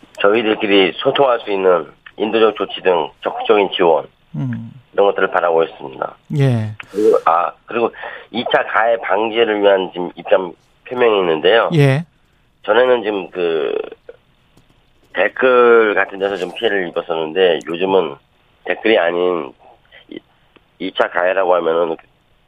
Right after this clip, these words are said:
Speaker 1: 정치인들한테 지금, 예,
Speaker 2: 예.
Speaker 1: 이 차 가해를 받고 있는 것 같습니다.
Speaker 2: 정치인들한테 이 차 가해를 받고 있다는 말은 어떤 발언을 말씀하시는 걸까요?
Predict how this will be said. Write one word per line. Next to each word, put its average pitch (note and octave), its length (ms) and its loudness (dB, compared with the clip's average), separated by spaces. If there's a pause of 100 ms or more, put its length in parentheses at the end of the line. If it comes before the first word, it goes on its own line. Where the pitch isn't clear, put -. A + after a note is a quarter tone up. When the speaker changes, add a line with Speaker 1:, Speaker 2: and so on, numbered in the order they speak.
(320)
Speaker 1:
정치인들한테 G2 1300 0
지금, D#2 240 -4 (1040)
예, D#2+ 240 -4 (520)
Speaker 2:
예. C3+ 180 2
Speaker 1:
이 A2 40 0
차 A2+ 100 0
가해를 G2+ 380 -2
받고 F#2 220 0
있는 F#2 100 0
것 D#2 160 0
같습니다. D#2+ 420 -14 (1000)
Speaker 2:
정치인들한테 G3+ 760 4
이 D#3 120 2
차 G3 160 2
가해를 F3 260 4
받고 D3+ 320 0
있다는 C#3+ 320 0
말은 C3+ 460 0
어떤 C#3+ 720 2
발언을 C3+ 360 2
말씀하시는 A#2 880 -4
걸까요? C3 440 -6